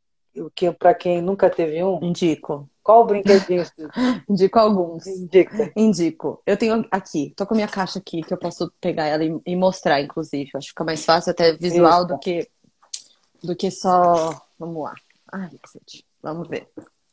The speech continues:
Speaker 2: Olha, indico. Pra quem nunca teve um brinquedinho na vida e quer ter, eu acho que essa pessoa não tá esperando ali um brinquedinho super enorme,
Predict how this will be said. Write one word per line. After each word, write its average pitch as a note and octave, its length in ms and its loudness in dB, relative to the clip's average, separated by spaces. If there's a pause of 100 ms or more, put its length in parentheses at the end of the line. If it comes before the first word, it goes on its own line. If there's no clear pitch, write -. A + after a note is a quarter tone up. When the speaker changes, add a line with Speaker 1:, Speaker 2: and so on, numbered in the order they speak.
(380)
Speaker 2:
Olha, D#3+ 280 2
indico. F3+ 680 -6 (300)
Pra G#3+ 140 -4
quem C4 120 2
nunca E4 360 0
teve B3+ 360 0
um B3 80 -4
brinquedinho A3 540 -6
na G3+ 160 -8
vida E3+ 340 -12
e D3+ 40 -10
quer - 300 -8
ter, D#3+ 340 -4 (240)
eu D#3 100 -2
acho D#3+ 200 -2
que - 180 -12 (240)
essa E3+ 160 -12
pessoa F3 280 -4
não F3+ 140 -4
tá E3+ 160 -2
esperando E3 400 -2
ali E3+ 160 0
um E3 80 -6
brinquedinho E3+ 460 -4
super F3+ 240 2
enorme, D#3+ 640 -2